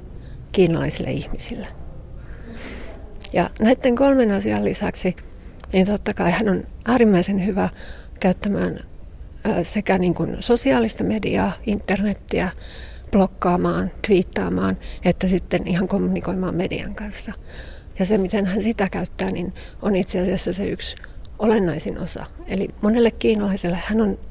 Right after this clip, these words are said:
ennen kaikkea nettiaktivisti. Ja vasta tavallaan toisena tulee se taide ja taideaktivismi. Ja tavallaan viidentenä syynä on se Ai Weiwein perhetausta. Eli hänen isän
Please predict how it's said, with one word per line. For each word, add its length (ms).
ennen 300
kaikkea 420
nettiaktivisti. 1200
Ja 100
vasta 260
tavallaan 380
toisena 420
tulee 300
se 160
taide 420
ja 80
taideaktivismi. 960
Ja 160
tavallaan 340
viidentenä 520
syynä 300
on 100
se 160
Ai 140
Weiwein 340
perhetausta. 840
Eli 140
hänen 260
isän 440